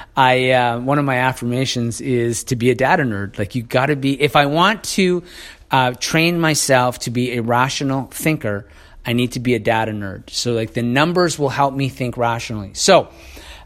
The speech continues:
um, I'll sum this up before we start to come back and what this means for you. I'm gonna sum this up, and I'm going to say that, um, this, it was, uh, this was hugely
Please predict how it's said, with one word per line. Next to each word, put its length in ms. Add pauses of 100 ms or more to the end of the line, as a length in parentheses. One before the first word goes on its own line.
um, 600 (360)
I'll 180
sum 460
this 260
up 300
before 240
we 100
start 280
to 60
come 280
back 240
and 100
what 100
this 140
means 160
for 140
you. 180
I'm 120
gonna 160
sum 320
this 200
up, 320 (600)
and 280
I'm 120
going 240
to 120
say 500
that, 520 (800)
um, 680 (680)
this, 520
it 260
was, 280
uh, 100
this 240
was 120
hugely 1040